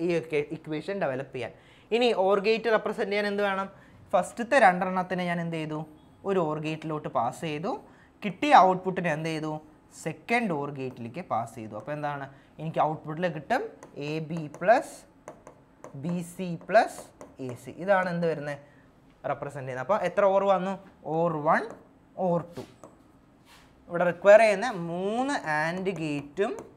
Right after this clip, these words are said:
രണ്ട് or ഗേറ്റും ആണ് വേണ്ടി വന്നത്. അപ്പോൾ എന്താണ് ആൻസർ, ത്രീ ടു ആണ്. ത്രീ ത്രീ അല്ല, ടു ടു അല്ല, ടു ത്രീ അല്ല. അപ്പോൾ അതിന് ആൻസർ ത്രീയും ടു, മൂന്ന് and ഗേറ്റും രണ്ട് or ഗേറ്റും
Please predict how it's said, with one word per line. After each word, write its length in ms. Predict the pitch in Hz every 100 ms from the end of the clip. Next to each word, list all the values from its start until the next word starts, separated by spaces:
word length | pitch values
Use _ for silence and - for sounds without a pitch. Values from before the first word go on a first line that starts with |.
| - - - - _ - - - - - 151 165
രണ്ട് 420 | 175 202 247 294 - 156
or 160 | 156 170 160
ഗേറ്റും 360 | 165 160 165 151 123
ആണ് 120 | 143 123
വേണ്ടി 220 | 117 123 113
വന്നത്. 200 | 104 104 - - -
അപ്പോൾ 140 | 135 165
എന്താണ് 260 | 165 156 160 147
ആൻസർ, 300 | 156 156 156 156 165
ത്രീ 180 | 185 196 269 427 - - _ 254
ടു 80 | 233 156
ആണ്. 100 | 131 131
ത്രീ 140 | 147 165 170
ത്രീ 120 | 175 185 151
അല്ല, 120 | 143 214 381 - - -
ടു 100 | 156 165 -
ടു 60 | 202 160
അല്ല, 160 | 143 190 392 - - -
ടു 80 | 143 135
ത്രീ 120 | 139 120
അല്ല. 120 | 110 - - -
അപ്പോൾ 140 | 147 165
അതിന് 140 | 156 143
ആൻസർ 260 | 151 214 415 - - -
ത്രീയും 400 | 165 175 160 240 - -
ടു, 80 | 160 135 139
മൂന്ന് 320 | 151 185 254 262 131 135
and 180 | 156 180 180
ഗേറ്റും 420 | 151 143 143 - 480 - - - 139
രണ്ട് 300 | 131 139 165 262 127
or 100 | 139 143
ഗേറ്റും 280 | 135 135 143